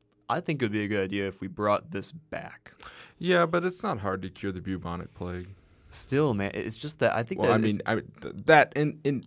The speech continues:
Speaker 2: in the, in the twentieth and twenty-first century, we can
Speaker 1: Yeah.
Speaker 2: say that. <laughs>
Speaker 1: Yeah.
Speaker 2: It was, I'm sorry, uh, Europe,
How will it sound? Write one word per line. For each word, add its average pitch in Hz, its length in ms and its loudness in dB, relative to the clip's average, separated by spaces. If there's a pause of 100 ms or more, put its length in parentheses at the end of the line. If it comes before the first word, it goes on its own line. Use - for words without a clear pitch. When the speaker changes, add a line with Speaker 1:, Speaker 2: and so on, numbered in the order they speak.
Speaker 2:
in 113 240 -2
the, 85 280 2
in 123 140 0
the 110 80 2
twentieth 107 400 0
and 92 100 -4
twenty-first 95 460 -4
century, 73 320 -4
we 82 80 -6
can - 120 -2
Speaker 1:
Yeah. - 40 4
Speaker 2:
say - 160 0
that. 143 420 0 (120)
<laughs> - 100 -10
Speaker 1:
Yeah. 95 120 -2
Speaker 2:
It 127 60 4
was, 151 300 4 (480)
I'm 110 180 0
sorry, 101 640 6
uh, 98 400 2
Europe, 107 540 2